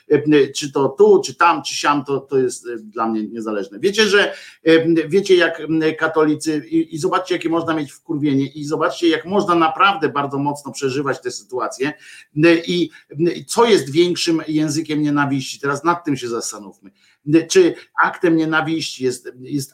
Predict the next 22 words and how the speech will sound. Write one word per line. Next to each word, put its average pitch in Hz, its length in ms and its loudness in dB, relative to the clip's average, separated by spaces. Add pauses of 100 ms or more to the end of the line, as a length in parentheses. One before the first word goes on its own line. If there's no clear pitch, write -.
akt - 260 -4
po 143 100 -16
prostu, 156 460 0 (240)
e, 143 280 0
spalenia 156 640 2
takiego 135 300 0
kościoła, 139 800 2 (240)
to 214 60 0
jest 208 160 0
akt - 160 -6
rozpaczy 202 560 2
również 131 380 2
przecież, 113 580 -2 (340)
e, 135 180 6 (880)
a 151 80 0
nie 165 160 4
tylko 151 280 -2
pustej 135 440 0
nienawiści, 120 640 -4
niczym 120 280 -6
nie, 117 280 -6
nie, 120 500 -4